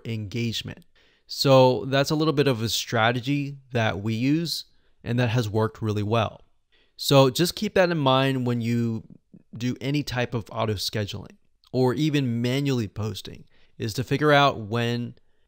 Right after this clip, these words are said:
people are highly engaged and what time zone that might be. So the next tool is gonna be mav social dot com. That's M A V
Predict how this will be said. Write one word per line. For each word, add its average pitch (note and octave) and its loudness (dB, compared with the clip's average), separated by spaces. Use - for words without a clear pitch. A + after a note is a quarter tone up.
people A2 -2
are A2+ 0
highly A#2 -4
engaged C3 -2
and A2 -4
what A2 -2
time B2 -4
zone G#2 -2
that G#2 -2
might G2+ -6
be. B2+ 0
So - -2
the D3+ 4
next G3+ 0
tool F3 4
is D3 2
gonna B2+ -2
be B2+ 0
mav A#2 0
social A2 -2
dot G#2 -4
com. G2+ -8
That's A#2 -2
M C#3 -2
A C3+ 2
V F3+ -2